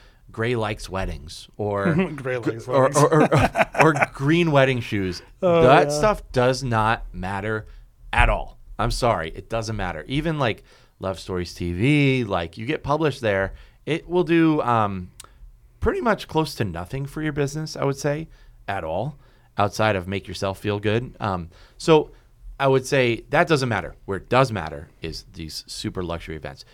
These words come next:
Speaker 1: If you get posted on Harper's Bazaar, like,
Speaker 2: You're not gonna
Speaker 1: that
Speaker 2: get
Speaker 1: is
Speaker 2: part of, post on Harper's Bazaar unless you're working with the planner already, though.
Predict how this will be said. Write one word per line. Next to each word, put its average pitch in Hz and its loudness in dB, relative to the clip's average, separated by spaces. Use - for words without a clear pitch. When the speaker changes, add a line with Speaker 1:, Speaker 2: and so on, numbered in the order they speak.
Speaker 1:
If - -10
you 135 -4
get 185 0
posted 117 0
on 104 -2
Harper's 92 -6
Bazaar, 82 -8
like, 107 -4
Speaker 2:
You're 311 -4
not 339 -4
gonna 117 4
Speaker 1:
that 135 4
Speaker 2:
get 196 8
Speaker 1:
is 151 -2
Speaker 2:
part 190 4
of, 165 -2
post 190 -6
on 185 -2
Harper's 180 -4
Bazaar 160 0
unless 202 -4
you're 214 -4
working 214 -2
with 165 -4
the 170 -4
planner 196 -2
already, 214 2
though. 110 -12